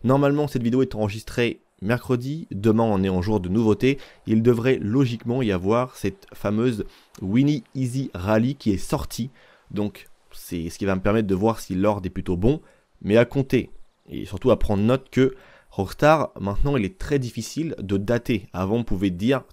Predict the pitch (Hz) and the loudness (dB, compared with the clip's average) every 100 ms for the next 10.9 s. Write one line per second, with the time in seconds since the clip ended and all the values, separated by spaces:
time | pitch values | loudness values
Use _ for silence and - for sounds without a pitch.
0 | - 110 104 104 - 120 101 95 101 98 | -2 0 2 0 2 0 2 2 0 0
1 | 107 101 104 117 92 - 110 98 92 110 | -2 0 0 -2 -2 -2 -2 -2 -2 0
2 | 110 90 110 95 107 98 92 87 87 101 | -2 -2 -4 -2 -2 0 -2 -2 -2 -4
3 | - 87 87 139 - - - - 110 107 | -4 -4 0 -2 -2 -18 -20 -4 2 4
4 | 143 120 117 107 113 113 120 - - 120 | 2 2 0 0 0 0 -4 -4 -8 -8
5 | - 107 - 135 120 104 98 113 117 107 | -4 -4 -2 -2 -2 -2 -6 -4 -4 -4
6 | - 127 104 - 143 127 113 - 113 143 | -6 -4 -4 -4 -6 -4 -4 -4 -4 -6
7 | _ _ - - - 107 123 123 - 113 | _ _ -20 -6 -2 0 0 -2 -2 0
8 | 135 147 107 110 131 139 - - 82 69 | 0 0 0 0 0 -2 -10 -10 -8 -4
9 | - 98 107 131 107 - 117 113 139 135 | -2 -2 -2 0 0 0 0 0 -2 -4
10 | - 160 143 131 120 117 - 190 | -4 0 2 4 2 0 0 -2